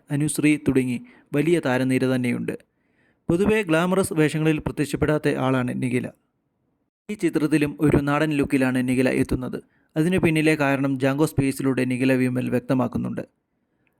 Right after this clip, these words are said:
അങ്ങനെ ഒരു മോഡേൺ ലുക്കുള്ള കഥാപാത്രങ്ങൾ ചെയ്തിട്ടില്ല. പല ഓഫറുകളും വരാറുണ്ട്.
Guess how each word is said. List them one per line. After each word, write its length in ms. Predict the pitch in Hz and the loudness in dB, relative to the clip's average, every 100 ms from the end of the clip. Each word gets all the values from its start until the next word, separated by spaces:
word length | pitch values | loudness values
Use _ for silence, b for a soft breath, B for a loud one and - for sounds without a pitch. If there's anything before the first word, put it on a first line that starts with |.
| - | -6
അങ്ങനെ 240 | 180 226 226 | -2 -2 2
ഒരു 140 | 196 | 0
മോഡേൺ 320 | 175 160 165 | 4 4 4
ലുക്കുള്ള 360 | 170 151 156 151 | 2 2 4 4
കഥാപാത്രങ്ങൾ 580 | 147 135 139 143 139 139 | 2 2 2 0 0 0
ചെയ്തിട്ടില്ല. 560 | 139 123 127 120 117 - _ - | 0 0 0 -2 -4 -10 _ -6
പല 160 | 151 175 | -2 0
ഓഫറുകളും 540 | 156 - 151 147 147 | 2 2 0 -2 -2
വരാറുണ്ട്. 480 | 131 131 127 117 | 0 0 0 -2